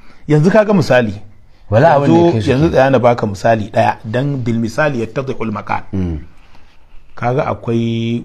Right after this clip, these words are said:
Speaker 1: wannan na Bauchi, ya sunansa, wanda yake la alal bida'i, ya sunansa? Junaidu.
Speaker 2: Eh, na gane shi, na gane
Speaker 1: To,
Speaker 2: shi.
Speaker 1: kaga wannan bawan Allah. Abin da yasa zan buga misali da shi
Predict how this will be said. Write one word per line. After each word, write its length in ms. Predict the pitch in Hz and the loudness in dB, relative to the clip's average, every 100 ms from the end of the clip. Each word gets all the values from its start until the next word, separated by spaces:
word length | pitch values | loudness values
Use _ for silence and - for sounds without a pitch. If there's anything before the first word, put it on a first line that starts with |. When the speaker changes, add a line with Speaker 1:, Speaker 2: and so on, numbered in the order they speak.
| 120 | -4
Speaker 1:
wannan 400 | 127 123 107 110 | -4 -2 -4 -4
na 140 | 107 | -4
Bauchi, 380 | 104 110 107 - | -4 -4 -6 -6
ya 100 | 98 | -8
sunansa, 460 | 95 123 123 117 110 | -8 -8 -6 -6 -6
wanda 260 | 117 120 | -4 -4
yake 500 | 110 107 113 98 98 101 | -4 -6 -8 -10 -10 -8
la 120 | 117 143 | -6 -4
alal 220 | 131 110 | -4 -4
bida'i, 400 | 113 117 117 107 - - | -4 -6 -6 -12 -16 -12
ya 140 | 113 98 | -10 -8
sunansa? 500 | 139 151 151 101 - - | -8 -6 -6 -8 -10 -12
Junaidu. 480 | 110 110 117 117 104 - | -8 -6 -4 -6 -8 -8
Speaker 2:
Eh, 420 | 90 82 76 73 | -6 -4 -6 -6
na 160 | 76 78 | -6 -6
gane 320 | 76 73 69 | -6 -6 -8
shi, 180 | - 62 | -10 -12
na 180 | 65 67 | -10 -10
gane 180 | - - | -10 -6
Speaker 1:
To, 120 | 117 | -6
Speaker 2:
shi. 60 | |
Speaker 1:
kaga 640 | - 143 156 165 165 165 - | -2 0 2 4 4 2 -2
wannan 360 | 123 156 139 123 | -2 -2 -2 -2
bawan 300 | 123 117 107 | 0 -2 -4
Allah. 280 | - 107 90 - - - - - - - - - - - - | -12 -12 -12 -14 -18 -20 -20 -20 -20 -20 -20 -20 -20 -10 -2
Abin 180 | 127 160 | 2 2
da 60 | |
yasa 200 | 127 139 120 | 2 0 -2
zan 140 | 123 | -2
buga 180 | 113 117 | -2 -4
misali 400 | 104 92 120 117 | -6 -6 -6 -6
da 80 | 95 | -8
shi 200 | 92 151 | -10 -10